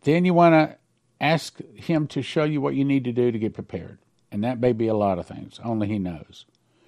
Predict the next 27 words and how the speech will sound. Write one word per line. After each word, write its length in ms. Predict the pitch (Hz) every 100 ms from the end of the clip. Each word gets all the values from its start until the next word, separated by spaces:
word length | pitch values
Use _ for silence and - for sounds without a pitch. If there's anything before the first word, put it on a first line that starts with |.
| _ _ _ _ _ _
And 140 | 135 131
in 140 | 123
my 220 | 147 196
opinion, 600 | 151 - 175 165 165 156 -
when 180 | 131 135
it 80 | 127
comes 260 | 156 143 -
to 100 | 135
food, 420 | 160 151 151 135
the 80 | 127
very 300 | 135 131 113
best 600 | - 160 175 - - -
plan 560 | - 165 117 107 120 - _ _ _
of 140 | 107 104
all 360 | 120 143 185
of 100 | 208
the 80 | 202
emergency 640 | 196 202 170 180 - 175 165
food 480 | - 165 165 156 -
supplies, 440 | 170 156 151 135
all 280 | - 160 202
of 80 | 202
the 60 |
long-term 540 | 196 190 175 - 170 143
storage 440 | - 160 156 139
food, 320 | - 160 156
pla-, 160 | 160